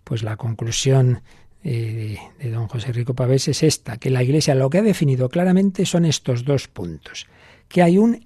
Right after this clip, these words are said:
estado de purificación, una purificación previa a la visión de Dios para los que han muerto en gracia, para los que han muerto en la amistad con Dios, pero no plenamente preparados, no plenamente purificados. Y segundo,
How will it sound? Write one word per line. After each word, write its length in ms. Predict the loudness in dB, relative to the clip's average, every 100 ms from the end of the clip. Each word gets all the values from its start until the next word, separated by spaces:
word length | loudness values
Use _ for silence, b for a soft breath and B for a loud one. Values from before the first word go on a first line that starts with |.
| -2
estado 760 | -2 -2 -4 -2 0 -2 -6 -6
de 280 | -4 -2 -4 -6 _ 0
purificación, 880 | 2 2 0 -4 -6 -4 -6 -6 -14 _ _ _ _ _ _
una 260 | -2 0 0
purificación 680 | 0 0 0 -2 0 0 2
previa 580 | 2 4 2 0 -4 _
a 140 | -2
la 120 | 0
visión 380 | 0 -2 2 2
de 100 | 4
Dios 220 | 2 0
para 320 | -4 -8 -8 -6
los 180 | -6
que 100 | -4
han 80 | -4
muerto 320 | -2 -2 -2
en 100 | -4
gracia, 500 | -2 -2 -2 -6 -20 b b b b
para 180 | -12 -10
los 160 | -8 -8
que 80 |
han 80 | -6
muerto 300 | -4 -2 -2
en 80 | -4
la 80 | -6
amistad 300 | -8 -4 0
con 120 | 2
Dios, 160 | 2 2
pero 280 | -2 -2 -4
no 260 | 0 0 0
plenamente 640 | 0 0 0 -2 -2 -4
preparados, 720 | -4 -8 -6 -8 -8 -8 -8 -4
no 140 | -2
plenamente 520 | -2 -2 -2 -2 -4
purificados. 880 | -6 _ -6 -4 -4 -8 -16 -20 -6
Y 100 | -2
segundo, 440 | 2 4 4 4